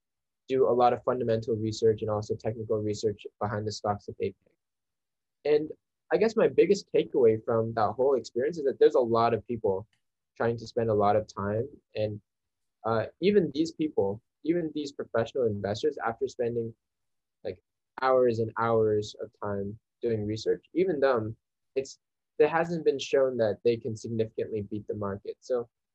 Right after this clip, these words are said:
when I was younger, I used to like picking the stocks of companies that I liked, which in general is not a bad strategy. But I realized that in the long run, it's probably better just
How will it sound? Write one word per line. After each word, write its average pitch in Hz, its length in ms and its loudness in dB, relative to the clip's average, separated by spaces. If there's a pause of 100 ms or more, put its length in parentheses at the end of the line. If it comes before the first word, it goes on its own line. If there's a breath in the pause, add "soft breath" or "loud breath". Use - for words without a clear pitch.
when 139 160 0
I 180 60 4
was 170 200 0
younger, 127 320 4
I 110 60 6
used 120 240 0
to 127 60 0
like 107 220 2 (140)
picking 117 400 -4 (100)
the 107 60 -12
stocks 107 560 -4
of 104 80 -6 (100)
companies 104 400 -6
that 92 100 -4
I 92 40 -4
liked, 135 300 -4
which 240 220 0
in 175 180 -2
general 165 300 4
is 127 100 2
not 120 160 0
a 104 40 0
bad 101 300 0
strategy. 101 560 -2 (520)
But 123 100 2
I - 20 6
realized 127 440 4
that 127 40 2
in 120 80 0
the 113 100 2
long 110 300 2
run, 101 160 -2
it's 104 280 -6
probably 110 280 2
better 101 300 0
just 95 300 -4